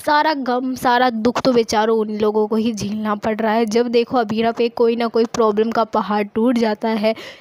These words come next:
इस बार एक नया पहाड़ टूट चुका है, जहाँ पे अभीरा को दो मिनट की happiness मिली थी। उन्हें पता लगा था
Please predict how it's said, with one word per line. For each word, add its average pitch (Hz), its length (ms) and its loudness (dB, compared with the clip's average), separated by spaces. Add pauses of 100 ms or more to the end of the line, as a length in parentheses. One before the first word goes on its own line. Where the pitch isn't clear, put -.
इस 277 140 0
बार 269 200 0
एक 262 100 -4
नया 220 240 -6
पहाड़ 220 260 -6
टूट 220 260 -6
चुका 220 220 -8
है, 233 60 -4
जहाँ 220 220 -6
पे 240 120 -4
अभीरा 220 260 -2
को 240 120 0
दो 214 240 0
मिनट 233 240 -4
की 240 100 -8
happiness 233 480 -6
मिली 220 200 -6
थी। 233 180 -8
उन्हें 220 260 -6
पता 226 180 -4
लगा 240 220 -4
था 233 160 -4